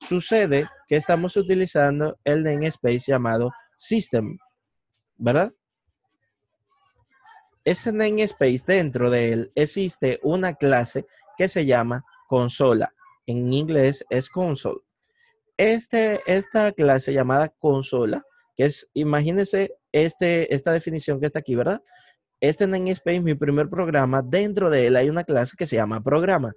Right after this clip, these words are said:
Eso mismo, ustedes deben de hacer un co-, una representación análoga de lo que está contenido aquí dentro en system. System es un namespace definido de esta misma forma y dentro de él hay una clase que en lugar de llamarse program se llama consola.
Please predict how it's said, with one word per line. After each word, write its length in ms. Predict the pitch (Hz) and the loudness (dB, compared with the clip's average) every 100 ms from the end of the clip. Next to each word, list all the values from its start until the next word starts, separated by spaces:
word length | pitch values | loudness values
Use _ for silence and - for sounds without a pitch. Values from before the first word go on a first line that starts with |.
| - - _ - | -14 -20 _ 0
Eso 340 | 220 220 220 | 0 2 -2
mismo, 480 | 202 196 196 165 170 | 0 -2 -2 -4 -4
ustedes 380 | 143 - 156 165 | -4 0 0 0
deben 240 | 175 175 | 0 2
de 60 | 165 | 0
hacer 280 | - 147 | 0 0
un 120 | 156 151 | 0 -2
co-, 200 | 156 - | -6 -4
una 340 | 135 147 156 | -4 -2 0
representación 840 | 156 147 147 - 135 143 135 139 143 | 0 -2 -4 -6 -4 -4 -2 -2 -2
análoga 480 | 147 131 117 120 139 _ _ _ | -2 0 0 -2 -6 _ _ _
de 140 | 151 | 0
lo 120 | 175 175 | 0 0
que 80 | |
está 380 | 147 - 139 - _ | -2 2 2 0 _
contenido 520 | 165 165 170 147 143 | -2 0 -2 0 0
aquí 240 | 143 - 127 | -2 -2 0
dentro 440 | 139 120 113 107 | 2 0 -2 -4
en 120 | 120 120 | -4 -6
system. 500 | - 143 - 107 - _ _ _ | -6 -8 -6 -8 -8 _ _ _
System 520 | - 208 - 156 151 | -6 -6 0 0 0
es 140 | 160 | -2
un 140 | 175 160 | -4 -4
namespace 520 | 151 156 170 143 143 | -2 -4 -2 -2 0
definido 420 | 135 131 120 127 | -2 -4 -2 0
de 80 | 147 | 0
esta 160 | 151 143 | 0 -2
misma 320 | 139 139 160 | -4 -4 -6
forma 360 | 135 120 123 147 _ _ _ | -2 -4 -4 -10 _ _ _
y 140 | 143 147 | 0 2
dentro 360 | 185 196 202 | 0 -2 0
de 200 | 190 156 | 2 4
él 100 | 151 | 4
hay 140 | 160 170 | 2 0
una 160 | 180 | -4
clase 560 | 175 147 131 135 180 - _ _ | 0 2 2 0 -6 -6 _ _
que 140 | - 135 | 0 2
en 160 | 135 | 4
lugar 320 | 135 127 135 156 | 4 4 2 2
de 160 | 190 | 0
llamarse 400 | 180 156 147 - | 2 2 0 -4
program 500 | 151 139 127 127 131 | -2 0 2 2 -2
se 200 | 135 135 | -2 -2
llama 280 | 120 113 117 | 0 -2 -6
consola. 600 | - 143 147 196 156 113 | -4 -4 -2 -2 -2 -4